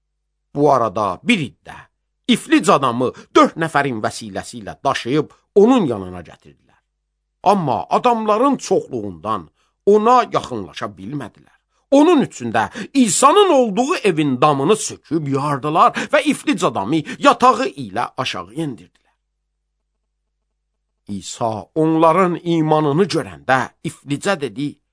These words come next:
"Oğul, günahların bağışlandı."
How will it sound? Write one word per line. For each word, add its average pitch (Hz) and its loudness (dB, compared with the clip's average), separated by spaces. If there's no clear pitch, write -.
"Oğul, 185 0
günahların 143 -2
bağışlandı." 104 -6